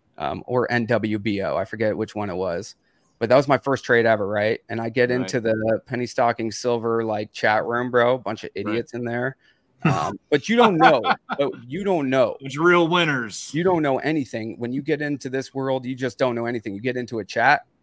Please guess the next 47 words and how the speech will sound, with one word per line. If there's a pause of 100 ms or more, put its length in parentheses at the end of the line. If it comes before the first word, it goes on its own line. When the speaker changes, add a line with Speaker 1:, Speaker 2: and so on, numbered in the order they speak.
(460)
Speaker 1:
and (100)
all
these
people
are
using
the
little (420)
code
words
and
shit. (120)
And
I'm
like,
Speaker 2:
Yeah.
Speaker 1:
"These
people
know
what's
up." (100)
You
know
what
I
mean?
Speaker 2:
Sure.
Speaker 1:
Someone
shouted
out
N-,
uh,
N
A
V
B.
I
literally
just
went
on
E-Trade
'cause
I
had
opened
it.